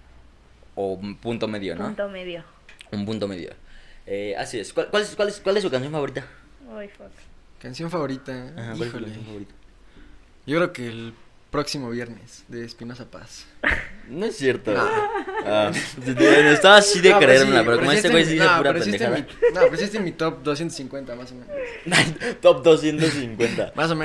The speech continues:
Speaker 3: menos,
Speaker 1: es?
Speaker 3: sí.
Speaker 1: Pero ya, ¿cuál se-, cuál
Speaker 3: Ah,
Speaker 1: será
Speaker 3: mi
Speaker 1: tu
Speaker 3: canción favorita,
Speaker 1: Ajá.
Speaker 3: híjole.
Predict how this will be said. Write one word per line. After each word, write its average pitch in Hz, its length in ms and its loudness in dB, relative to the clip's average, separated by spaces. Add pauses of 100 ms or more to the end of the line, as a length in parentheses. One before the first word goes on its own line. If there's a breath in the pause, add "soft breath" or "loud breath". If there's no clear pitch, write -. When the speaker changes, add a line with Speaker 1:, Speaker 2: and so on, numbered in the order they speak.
(120)
Speaker 3:
menos, 135 40 -2 (120)
Speaker 1:
es? - 80 -10
Speaker 3:
sí. - 120 -16
Speaker 1:
Pero 147 160 0
ya, 165 200 2
¿cuál 170 180 2
se-, 160 100 -4
cuál 151 140 6
Speaker 3:
Ah, - 40 6
Speaker 1:
será 156 140 8
Speaker 3:
mi 147 100 0
Speaker 1:
tu 120 40 2
Speaker 3:
canción 160 240 0
favorita, 175 680 0 (280)
Speaker 1:
Ajá. 110 140 -6
Speaker 3:
híjole. 117 380 -4